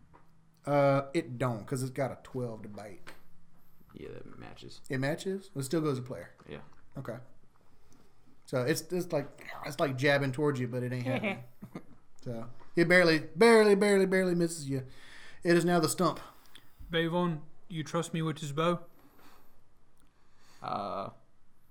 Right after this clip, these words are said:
Speaker 2: I trust you enough to let this thing go, and you can kill it before it gets away.
Speaker 3: <laughs> That sounds good. Um, I'm gonna ready an action to fire an arrow from my short bow at the, um, at the Sturge when Bavon lets it go.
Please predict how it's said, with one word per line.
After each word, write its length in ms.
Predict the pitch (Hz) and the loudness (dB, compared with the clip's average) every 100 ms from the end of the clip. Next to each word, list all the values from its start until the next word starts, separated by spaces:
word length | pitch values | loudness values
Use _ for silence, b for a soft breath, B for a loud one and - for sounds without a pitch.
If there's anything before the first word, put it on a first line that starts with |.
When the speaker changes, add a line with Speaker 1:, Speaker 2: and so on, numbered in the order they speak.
| - - | -20 -14
Speaker 2:
I 80 | 113 | -12
trust 340 | - 107 - | -8 -8 -6
you 80 | 107 | -6
enough 200 | 107 107 | -6 -6
to 80 | 110 | -6
let 180 | 110 | -6
this 160 | - 107 | -6 -8
thing 260 | - 110 104 | -6 -4 -4
go, 240 | 123 156 | -4 -4
and 160 | 131 117 | -4 -6
you 60 | |
can 220 | 113 110 | -4 -6
kill 180 | 107 135 | -2 -2
it 80 | 143 | -2
before 280 | 127 127 123 | -4 -2 -2
it 60 | 123 | 0
gets 160 | 123 | 0
away. 220 | 175 - | 6 6
Speaker 3:
<laughs> 0 | |
That 380 | 170 185 190 208 | 8 6 6 6
sounds 260 | 185 202 - | 10 8 8
good. 960 | 170 - 262 - 233 220 - 196 202 180 | 6 6 4 2 0 0 -2 -4 -2 2
Um, 360 | 170 156 147 - 175 - | 2 2 -2 -8 -10 -2
I'm 100 | 175 | 2
gonna 140 | 165 | 4
ready 220 | 160 156 | 4 4
an 80 | 143 | 2
action 420 | 143 143 160 151 - | -2 -2 -4 -4 -4
to 260 | 147 135 | -4 -4
fire 640 | 131 - 139 135 139 135 113 | -4 -2 0 0 0 -4 -6
an 100 | 127 | -10
arrow 300 | 120 131 139 | -6 -4 -4
from 180 | 131 131 | -4 -8
my 100 | 120 | -8
short 280 | 107 190 180 | 0 0 2
bow 240 | 190 175 175 B B B - | 4 4 0 B B B -6
at 320 | 156 131 - | -4 -4 -6
the, 600 | 143 143 135 131 131 123 - - | -4 -2 -2 -2 -4 -6 -8 -10
um, 420 | 139 127 120 117 123 - - - - - - - - - - - | -8 -8 -8 -10 -12 -14 -14 -16 -16 -18 -20 -20 -20 -20 -20 -12
at 140 | 143 117 | -10 -10
the 60 | |
Sturge 420 | 117 - 131 127 - | -10 -6 -6 -6 -10
when 300 | 131 127 123 127 | -10 -8 -8 -6
Bavon 340 | 127 120 123 | -6 -6 -8
lets 160 | 117 - | -10 -14
it 60 | |
go. 140 | 120 | -14